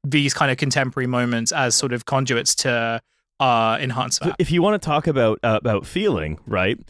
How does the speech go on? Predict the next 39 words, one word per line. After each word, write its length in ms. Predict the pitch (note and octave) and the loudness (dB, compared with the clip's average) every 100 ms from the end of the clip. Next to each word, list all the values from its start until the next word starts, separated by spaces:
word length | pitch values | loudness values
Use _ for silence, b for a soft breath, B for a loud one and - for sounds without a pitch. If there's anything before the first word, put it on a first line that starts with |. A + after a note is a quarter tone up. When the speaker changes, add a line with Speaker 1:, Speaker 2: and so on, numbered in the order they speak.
| b _ | b _
Speaker 2:
All, 160 | B2+ D3 | 0 2
again, 240 | F3 F3+ D3+ _ | 4 2 0 _
it's 160 | F3+ E3 | 0 2
as 220 | F3+ C3 | 2 2
though 220 | E3+ G3 | 4 4
the, 240 | G#3 G#3 D3+ | 4 0 0
the 140 | D3 C#3 | 0 2
op-eds 480 | A#2+ D3 D#3+ B2+ A2+ | 2 2 2 2 2
were 160 | A#2 | 2
already 420 | A#2+ C3 C#3+ C3 A2+ | 4 6 4 2 0
written, 480 | G2 B2 E2+ D2 - _ _ - | 2 0 -2 -10 -14 _ _ -4
right? 280 | G#2+ G2 G2 | 0 2 0
Because 220 | - B2+ A#2+ | 0 0 0
the 100 | B2+ | 2
Speaker 1:
Mm. 60 | |
Speaker 2:
op-eds 500 | C#3 C#3+ D3+ B2+ A2+ | 2 2 2 0 0
as 160 | C3 G#2 | -4 0
well 360 | D#3+ C#3 G#2+ - _ _ | 2 2 0 -6 _ _
are 100 | C#3+ | -2
talking 320 | C#3 C3+ C#3+ | 0 0 0
about 140 | D3 C3+ | 0 0
how, 120 | C#3+ | 2
oh, 160 | D#3 C#3 - _ | 2 2 -2 _
abuse 500 | B2 A#2+ B2+ D3+ G#3+ - | -4 -2 0 0 0 2
directed 400 | E3 E3 E3+ D3+ | 2 2 2 2
at 120 | C3 | 2
M 160 | C3 | 2
Ps 440 | A#2+ D#3 A#2+ G2+ G2 | 0 0 0 0 -2
is 140 | B2 G#2+ | -2 0
appearing 400 | - - D#3+ E3 | 0 0 2 2
to 120 | D#3 - | 0 -2
influence 480 | D3 - D3+ C#3 - | -2 0 0 0 -2
the 100 | C3+ | 0
way 180 | A#2+ A#2 | 2 2
Parliament 580 | - A2 A2 G#2 G2+ | 2 2 2 0 -2
functions, 680 | - G#2+ F#2 - - A2+ - _ _ - | -4 -4 -4 -6 -10 -12 -20 _ _ 0
right? 240 | A#2+ C3 | 2 2
That 160 | D3+ D3+ | 2 0
it's, 220 | D#3+ - | 0 -4